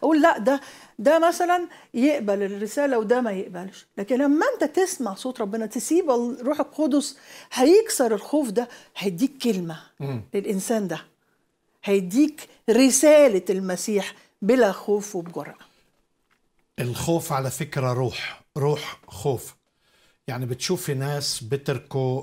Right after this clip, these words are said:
Speaker 2: الشرق الأوسط وشمال أفريقيا وبيجوا على بلاد الحرية وما زالوا خايفين إنه يتكلموا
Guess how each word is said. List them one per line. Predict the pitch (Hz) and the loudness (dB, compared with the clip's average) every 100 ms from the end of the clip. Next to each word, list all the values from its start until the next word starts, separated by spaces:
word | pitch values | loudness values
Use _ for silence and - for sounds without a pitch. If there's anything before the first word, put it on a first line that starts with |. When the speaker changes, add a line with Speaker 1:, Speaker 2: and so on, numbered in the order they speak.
| - | -8
Speaker 2:
الشرق | - - 135 - | -6 -4 -6 -6
الأوسط | 135 - 123 120 - 123 - | -8 -6 -6 -6 -6 -8 -8
وشمال | - 120 131 131 - | -8 -6 -6 -6 -10
أفريقيا | - 131 110 - 127 135 151 _ _ _ _ _ _ _ _ _ | -10 -8 -8 -8 -10 -10 -12 _ _ _ _ _ _ _ _ _
وبيجوا | - 190 196 | -8 -4 -2
على | 151 | -2
بلاد | 156 165 147 | -2 -2 -4
الحرية | 139 - 135 120 104 110 110 _ _ _ _ _ _ _ _ - | -6 -6 -4 -4 -4 -8 -12 _ _ _ _ _ _ _ _ -14
وما | 120 123 135 135 | -8 -4 -2 -2
زالوا | 117 170 190 185 | 2 2 2 0
خايفين | - 160 135 - 170 165 160 | -2 -2 -2 -2 -2 -2 -2
إنه | - 139 135 | -4 -4 -2
يتكلموا | 127 - - 151 135 123 120 123 | -4 -6 -6 -4 -2 -2 -4 -6